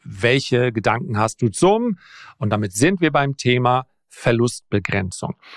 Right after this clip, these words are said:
Ich lese das jetzt mal vor und ich weise darauf hin, dass ich natürlich den Namen hier nicht veröffentliche und dass die allermeisten Mails von uns ja nicht geschrieben werden mit der Intention, einen Pulitzer-Preis zu bekommen. Also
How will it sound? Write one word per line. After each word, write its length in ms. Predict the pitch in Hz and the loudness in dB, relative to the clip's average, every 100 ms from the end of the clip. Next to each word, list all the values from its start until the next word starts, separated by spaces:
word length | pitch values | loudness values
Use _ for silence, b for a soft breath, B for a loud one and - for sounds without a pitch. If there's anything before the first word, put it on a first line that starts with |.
| B B | B B
Ich 120 | 135 | 4
lese 260 | 165 214 208 | 4 2 -2
das 120 | 151 | -2
jetzt 200 | 175 - | -2 0
mal 140 | 147 | -2
vor 300 | - 160 185 | 2 2 2
und 80 | 180 | 0
ich 160 | 143 127 | -2 0
weise 280 | 135 165 | 0 2
darauf 380 | 151 135 127 104 | 2 2 0 2
hin, 160 | 143 156 | 2 2
dass 120 | 131 | 0
ich 40 | |
natürlich 320 | 131 117 117 - | -2 -2 -4 -2
den 220 | 113 107 | 0 2
Namen 340 | 107 123 147 | 2 2 0
hier 140 | 123 123 | 0 0
nicht 220 | 151 - | 0 0
veröffentliche 680 | 131 - 127 113 113 127 127 B B B B | 0 0 0 0 0 2 0 B B B B
und 120 | 131 | 2
dass 140 | 147 - | 2 0
die 180 | 143 - | -4 -2
allermeisten 720 | - 160 190 156 147 - - | -2 0 0 0 -4 -4 -2
Mails 400 | 120 117 147 147 | 0 2 2 0
von 180 | - 131 | -2 -2
uns 280 | - 139 - | 0 -2 0
ja 100 | 117 | 0
nicht 220 | 127 - | 0 -2
geschrieben 480 | 117 - 131 135 123 | -4 0 0 2 2
werden 320 | 117 123 131 | 2 2 0
mit 180 | 120 - | 0 2
der 140 | 113 | 0
Intention, 680 | 135 135 123 117 - 127 135 | 0 0 0 0 2 2 2
einen 140 | 127 101 | -2 2
Pulitzer-Preis 760 | 156 160 - 113 - 113 - | 2 2 0 -2 0 0 -2
zu 100 | - | -6
bekommen. 400 | 98 - 123 139 - | -6 0 -2 -2 -2
Also 300 | 123 120 | 0 0